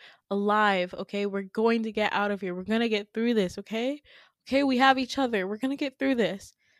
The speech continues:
And Zion, it, like, comforts Zion a little bit, and he, like, lets out this, like, laugh, and he's like,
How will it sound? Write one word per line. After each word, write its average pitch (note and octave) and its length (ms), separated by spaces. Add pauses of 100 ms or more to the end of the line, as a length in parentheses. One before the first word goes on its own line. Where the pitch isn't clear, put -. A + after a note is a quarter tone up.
(340)
And G#3+ 460 (140)
Zion, A3+ 840 (240)
it, A#3+ 100
like, C4+ 200
comforts C#4 380
Zion F#3+ 260
a F3+ 80
little F3+ 200
bit, F3+ 260
and F3+ 120
he, G#3 100
like, G3 200
lets G3 280
out F#3+ 220
this, F3+ 200
like, E3 180
laugh, E3+ 440
and E3+ 100
he's F3+ 160
like, E3+ 220